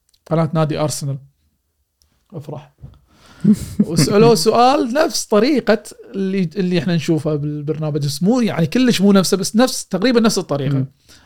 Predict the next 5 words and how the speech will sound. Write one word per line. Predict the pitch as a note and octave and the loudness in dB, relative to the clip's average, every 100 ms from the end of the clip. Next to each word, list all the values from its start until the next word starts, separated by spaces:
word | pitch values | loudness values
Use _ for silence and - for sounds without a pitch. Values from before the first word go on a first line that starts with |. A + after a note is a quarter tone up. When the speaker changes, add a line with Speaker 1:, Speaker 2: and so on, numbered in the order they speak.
| - | -2
Speaker 1:
إنه، | G3+ A3 A3+ | 2 2 2
إنه | A#3+ | 2
اذكر، | A3+ - B3 - C4 C#4 - - | 2 2 -2 0 0 0 0 2
آه، | F3+ F3 E3+ E3+ D#3+ D#3 D3+ - | 4 6 6 4 4 0 -2 -6
آه، | F3+ E3+ F3 | -4 -2 -4